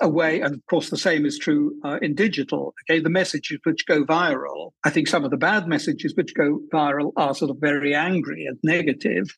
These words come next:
but the good messages which go viral very often are funny, and people share things which are funny.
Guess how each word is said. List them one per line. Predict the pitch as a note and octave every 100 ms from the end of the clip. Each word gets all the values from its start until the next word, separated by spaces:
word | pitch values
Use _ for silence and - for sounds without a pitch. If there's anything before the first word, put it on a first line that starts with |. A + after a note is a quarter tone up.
| - - -
but | F3+ D#3
the |
good | B2+ A3 D3+
messages | C#3+ - D3+ - A#2
which | G3+ -
go | D3+ C#3+
viral | C#3+ C3+ C#3 C#3+
very | F3+ F#3 E3
often | E3 E3 D3+ C#3+ -
are | D3+ D3
funny, | - C3+ C3+ C#3+ - _ _ _ -
and | D3
people | D3 D3 D#3
share | - D#3 C#3+
things | D3+ C3 -
which | C#3
are | -
funny. | D#3 C#4+ - -